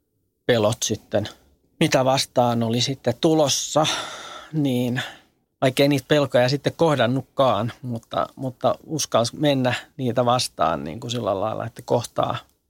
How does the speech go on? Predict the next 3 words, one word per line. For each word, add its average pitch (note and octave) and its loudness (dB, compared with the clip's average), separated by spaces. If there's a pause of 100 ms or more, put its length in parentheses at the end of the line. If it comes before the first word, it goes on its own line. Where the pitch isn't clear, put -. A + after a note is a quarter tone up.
(600)
ihmiset A#2+ 0
ja A2 0 (1400)
kohtaa B2 0